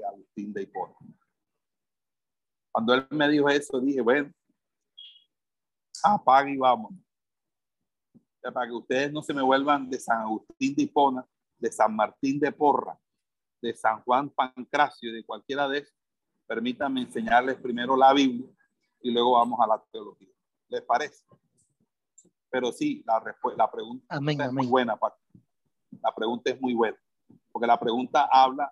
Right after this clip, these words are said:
Speaker 1: de que en la Biblia, en el Antiguo Testamento, sí aparece Cristo como divinidad. Por eso les dije a ustedes que el tema de la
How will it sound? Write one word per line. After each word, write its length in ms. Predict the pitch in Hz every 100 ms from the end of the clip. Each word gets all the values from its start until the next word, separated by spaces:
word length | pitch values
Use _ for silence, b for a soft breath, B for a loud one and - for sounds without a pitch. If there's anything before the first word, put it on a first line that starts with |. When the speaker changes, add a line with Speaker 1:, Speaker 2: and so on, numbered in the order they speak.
| -
Speaker 1:
de 300 | 117 120 -
que 240 | 120 - _ - - -
en 160 | 123 120
la 100 | 110
Biblia, 440 | 123 143 151 - _
en 220 | 120 120 117
el 80 |
Antiguo 340 | 110 110 139 165
Testamento, 600 | 160 - 131 117 - -
sí 500 | - - 156 180 - _ _
aparece 720 | 117 - 113 117 - 135 - _ _
Cristo 640 | 127 127 - 139 139 - _ - -
como 300 | 127 123 113
divinidad. 680 | 110 110 104 120 123 113 -
Por 160 | 117 110
eso 360 | - 139 - - - _ -
les 220 | 117 113
dije 140 | 117
a 60 | 139
ustedes 380 | - 135 147 -
que 240 | 120 - _ 113 -
el 240 | 117 110
tema 340 | - 120 143 143
de 140 | 123
la 260 | 107 104